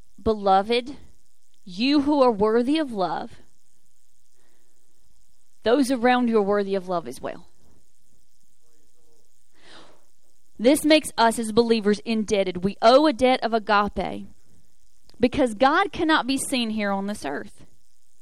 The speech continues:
He says, "No one has ever seen God,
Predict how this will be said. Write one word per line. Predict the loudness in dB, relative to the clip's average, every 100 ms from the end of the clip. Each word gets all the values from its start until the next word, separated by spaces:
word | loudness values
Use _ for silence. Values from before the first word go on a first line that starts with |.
| -16 -16 -16 -16 -16 -16 -16 -16 -16 -16 -16 -16 -2
He | 0
says, | 2 6
"No | 8 10 10
one | 8
has | 8
ever | 6 4 2
seen | 0 0 0 0
God, | 0 0 0 -6